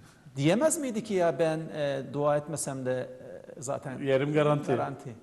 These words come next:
Speaker 1: Ama o ayrı bir şey abi. Biz hep yük gibi gördüğümüzden bize böyle ya, ya yapmasak nasıl olur, nasıl yapmayabiliriz düşünüyoruz biz. Nasıl yapmayabiliriz?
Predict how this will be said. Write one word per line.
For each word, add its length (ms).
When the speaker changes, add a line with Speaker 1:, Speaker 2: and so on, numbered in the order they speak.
Speaker 1:
Ama 360
o 180
ayrı 340
bir 60
şey 200
abi. 200
Biz 180
hep 100
yük 380
gibi 160
gördüğümüzden 720
bize 320
böyle 220
ya, 320
ya 260
yapmasak 560
nasıl 240
olur, 140
nasıl 220
yapmayabiliriz 720
düşünüyoruz 320
biz. 100
Nasıl 240
yapmayabiliriz? 800